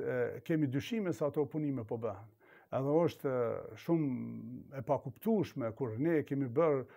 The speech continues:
privatizimin e distribuimit të energjisë elektrike për të pasur njëzet e katër orë energji elektrike,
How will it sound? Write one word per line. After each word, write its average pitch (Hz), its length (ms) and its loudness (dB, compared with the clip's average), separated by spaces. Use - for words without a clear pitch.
privatizimin 143 760 2
e 135 80 0
distribuimit 123 680 -4
të 120 160 -2
energjisë 117 420 -6
elektrike 160 540 -2
për 151 160 0
të - 80 -20
pasur 151 360 0
njëzet 139 320 0
e - 80 -6
katër 135 280 -2
orë 120 200 -2
energji 117 320 -6
elektrike, 170 480 -2